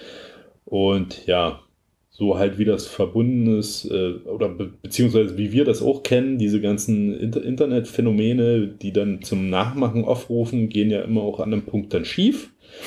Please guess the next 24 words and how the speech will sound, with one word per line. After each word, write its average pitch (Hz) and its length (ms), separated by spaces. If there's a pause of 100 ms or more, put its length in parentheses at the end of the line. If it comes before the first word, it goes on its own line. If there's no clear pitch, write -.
<laughs> 131 280
wo 117 100
sich 107 180
Leute 110 280
verletzen 127 680
oder 95 240
sogar 85 240
sterben, 110 600 (500)
so 95 260
wie 101 100
es 95 120
hier 90 180
auch 110 200
passiert. 101 640 (560)
Und 92 420
ja, 85 260
ist - 240
halt 85 220
eine, 85 240 (160)
eine 82 140
Story 90 380
über 87 280
diesen 82 320
ganzen 80 560